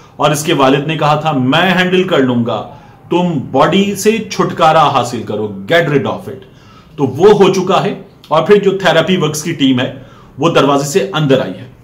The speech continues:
आठ बजकर बयालीस मिनट पर, ये आठ बजकर छह मिनट पर अंदर आए, आठ बजकर बयालीस मिनट पर team ने घर के अंदर दाखिल होने की कोशिश की है, तो ये अंदर भी नहीं दाखिल हो पा रहे थे, जाहिर ने बंद कर लिया था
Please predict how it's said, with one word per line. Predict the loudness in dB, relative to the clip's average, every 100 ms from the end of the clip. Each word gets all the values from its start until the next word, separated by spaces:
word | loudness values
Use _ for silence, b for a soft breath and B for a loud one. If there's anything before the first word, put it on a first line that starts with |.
| -14 0
आठ | 4 6
बजकर | 6 4 2
बयालीस | 2 2 2 2 0
मिनट | -2 -4 -6
पर, | -6
ये | 0
आठ | 2 2
बजकर | 2 -2
छह | -4 -2 0
मिनट | 0 -2
पर | 0
अंदर | 0 2 0
आए, | -2 -10 b b b b b
आठ | 2 4
बजकर | 4 2 2 2
बयालीस | 2 2 2 0
मिनट | -2 -4
पर | -2 -4 -4 B B B B -4
team | 2 4 2
ने | 0 -2
घर | -2 -4
के | -2
अंदर | -2 -2 0
दाखिल | 0 -2 -4
होने | -4 -4
की | -6
कोशिश | -4 -2 -2 -4 -8
की | -12
है, | -14 -18 -20 B B B B -8
तो |
ये | 2 8 8 6 2 0
अंदर | 4 4 4
भी | 0
नहीं | 0
दाखिल | 0 2
हो | 2
पा | 2 -2
रहे | -2
थे, | -4
जाहिर | -4 0 0
ने | 0
बंद | 0 0 0
कर | -4
लिया | -8 -12
था | -18 -20